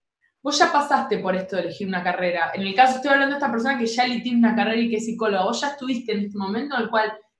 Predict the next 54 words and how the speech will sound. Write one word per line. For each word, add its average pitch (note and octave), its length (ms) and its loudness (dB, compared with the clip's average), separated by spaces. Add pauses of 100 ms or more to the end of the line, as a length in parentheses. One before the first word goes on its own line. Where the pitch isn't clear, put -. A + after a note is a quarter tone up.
(140)
te G#3 120 4
paraste B3+ 360 6
en B3 80 -2
el A#3+ 140 2
día B3 260 4
cero C#4+ 180 0
y C#4+ 40 0
dijiste, A#3+ 300 -4
"Voy A3+ 100 6
a A3+ 40 4
estudiar A3+ 240 -2
psicología". F3+ 680 -6 (640)
Entonces, C4 240 2
tal B3+ 160 8
vez D4+ 140 4
reconectarte C#4 600 2
con B3+ 120 0
ese C4 160 -4
momento B3+ 480 2
en G#3 100 2
el G#3 60 -6
cual B3 300 8
de, G3+ 180 2
a A#3 260 10
ver, G#3 140 2
¿qué C4 120 0
hice C4+ 240 0
bien? C4 360 4
¿Qué A#3 100 2
hice A#3 220 0
mal? A#3+ 360 8
Elegí, A#3 840 -2
si A3 140 -6
te A3+ 80 4
especializaste, A#3 1120 2 (120)
¿qué B3+ 100 4
te B3+ 120 0
llevó A#3 200 0
a - 20 2
especializarse? B3 720 -2
Tal A#3 180 4
vez A#3+ 180 0
llevarte A#3+ 280 6
a C4+ 40 0
ese C4+ 120 -6
momento A#3+ 440 0
te A3 100 0
puede A3+ 220 6
dar A#3+ 100 8
un A#3 120 4
poco A3+ 220 4
más A#3 220 4
de A#3 60 0
seguridad A3+ 500 6